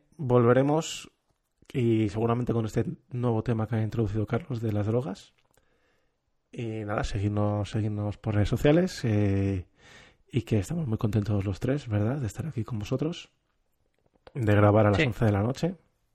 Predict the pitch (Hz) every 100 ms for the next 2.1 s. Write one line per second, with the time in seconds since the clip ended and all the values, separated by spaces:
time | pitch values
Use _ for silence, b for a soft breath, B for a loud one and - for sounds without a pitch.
0 | _ _ _ _ _ _ _ - 170 _
1 | _ _ _ _ - - - - - -
2 | -